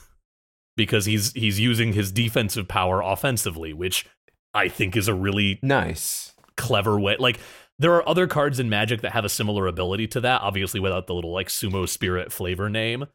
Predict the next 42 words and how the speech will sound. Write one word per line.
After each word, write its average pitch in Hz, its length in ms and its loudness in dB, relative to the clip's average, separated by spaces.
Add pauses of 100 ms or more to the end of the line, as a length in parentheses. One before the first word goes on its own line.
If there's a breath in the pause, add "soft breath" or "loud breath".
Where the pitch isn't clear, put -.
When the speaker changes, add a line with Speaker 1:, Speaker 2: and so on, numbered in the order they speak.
(240)
Speaker 2:
Mm-hmm. 113 160 -4
Speaker 1:
Um, 95 500 2 (380)
but 131 160 2
I 131 80 4
think 143 180 0
that 143 80 2
that's 120 200 0
a 120 40 4
really 110 220 2
good 101 400 0
way, 107 380 0
like, 104 180 0
thing 101 200 0
to 98 60 0
bring 92 220 0
in 92 120 -2
for 92 140 -6
E 87 120 -2
Honda. 82 400 -4 (440 soft breath)
And 113 160 2
then 123 80 2
he 117 100 4
has 117 180 2
an 123 60 0
ability, 110 440 2
s-, - 200 -4
a 98 60 -10
flavor 110 340 0
name, 101 260 2 (120)
Hundred 92 300 0
Hand 87 240 -4
Slap. 131 480 0 (460)
Whenever 147 360 2
he 143 200 0
attacks, 131 680 2 (840 loud breath)
up 185 200 2
to 185 180 2
one 127 220 4
hundred 208 460 4
target 175 380 2
creatures, 127 600 0
which - 380 0